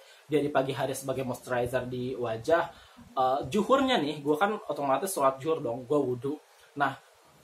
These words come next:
walaupun gue nggak ngerasa kalau pakai krim kan, gue bia-, gue ngerasa kayak apa sih, masih ada sesuatu yang nempel di kulit wajah gue. Tapi kalau ini sama sekali nggak ada, tapi, tapi setelah wudhunya gue masih kelihatan cerah, man.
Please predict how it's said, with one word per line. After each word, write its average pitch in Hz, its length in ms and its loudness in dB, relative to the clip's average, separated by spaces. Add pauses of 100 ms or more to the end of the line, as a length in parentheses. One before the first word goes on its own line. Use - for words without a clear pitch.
(120)
walaupun 226 400 4
gue 254 140 6
nggak 180 180 6
ngerasa 165 400 2
kalau 165 400 6
pakai 180 300 2
krim 170 180 2
kan, 147 240 2
gue 147 220 4
bia-, 151 320 4
gue 143 340 0
ngerasa 139 480 2
kayak 123 320 0
apa 160 240 0
sih, 226 220 -4
masih 165 260 0
ada 143 140 -2
sesuatu 139 500 0
yang 131 160 -4
nempel 123 300 -4
di 127 100 -4
kulit 131 160 -8
wajah 123 240 -6
gue. 123 240 -2 (380)
Tapi 190 180 -2
kalau 190 160 6
ini 208 240 2
sama 170 480 -4
sekali 151 320 2
nggak 156 420 2
ada, 143 220 2
tapi, 190 480 2 (640)
tapi 208 260 4
setelah 240 300 4
wudhunya 214 480 6
gue 254 120 0
masih 381 280 4
kelihatan 202 400 2
cerah, 247 400 4
man. 196 200 2